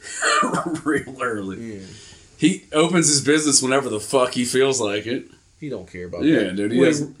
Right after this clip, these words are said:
Speaker 2: he buys, uh, rundown homes, remodels them to, uh, or rehabs them to Section eight standards,
Speaker 1: Right.
Speaker 2: and then gets it signed off on by the state,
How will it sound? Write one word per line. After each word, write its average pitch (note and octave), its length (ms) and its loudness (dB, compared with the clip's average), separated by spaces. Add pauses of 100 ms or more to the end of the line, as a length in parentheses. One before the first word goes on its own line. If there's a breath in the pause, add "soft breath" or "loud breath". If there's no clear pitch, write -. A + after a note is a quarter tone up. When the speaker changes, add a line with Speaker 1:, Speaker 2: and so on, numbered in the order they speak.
(120)
Speaker 2:
he F#3 160 -6
buys, D3 640 -4
uh, A#2+ 240 -2
rundown C3+ 680 -4
homes, B2 600 -8 (440)
remodels C#3 760 -2
them B2+ 260 -6 (120)
to, A#2 600 -4 (460)
uh, A2 260 -4
or G#2+ 220 -4
rehabs C3+ 560 -4
them A2+ 180 -6 (120)
to A2 520 -6
Section C3+ 600 -4
eight A#2+ 240 -8
standards, A2+ 920 -2 (200 soft breath)
Speaker 1:
Right. A2 280 0
Speaker 2:
and B2+ 220 -6
then B2 340 -8
gets C#3 280 -2
it B2+ 80 -12
signed C3+ 360 -2
off C#3 280 -2
on B2 200 -6
by A2 640 -4 (320 soft breath)
the A2 80 -6
state, D3 640 0